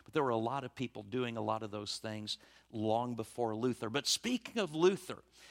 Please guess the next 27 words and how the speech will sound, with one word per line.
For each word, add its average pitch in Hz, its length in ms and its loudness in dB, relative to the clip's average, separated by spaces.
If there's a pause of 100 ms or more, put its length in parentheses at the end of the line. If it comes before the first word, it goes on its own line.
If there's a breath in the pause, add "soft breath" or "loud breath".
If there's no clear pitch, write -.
(120 loud breath)
let's 127 240 4
go 170 180 0
ahead 170 240 0
and 143 140 2
look 151 240 4
at 135 80 -2
him. 95 380 -4 (420 loud breath)
Uh, 113 280 6
he 160 260 2
is 127 160 0
quite 156 600 0
the 151 60 0
character. 143 680 -4 (420 loud breath)
Um, 113 460 4 (240)
you 160 120 8
know, 139 140 6
Martin 147 400 4
Luther's 135 560 0
main, 151 640 0 (380 soft breath)
uh, 117 240 2 (140)
issue, 156 600 2 (960)
what 120 200 6
he's 123 340 0
known 131 360 2
for, 143 440 0
is 123 240 0
teaching 147 640 -2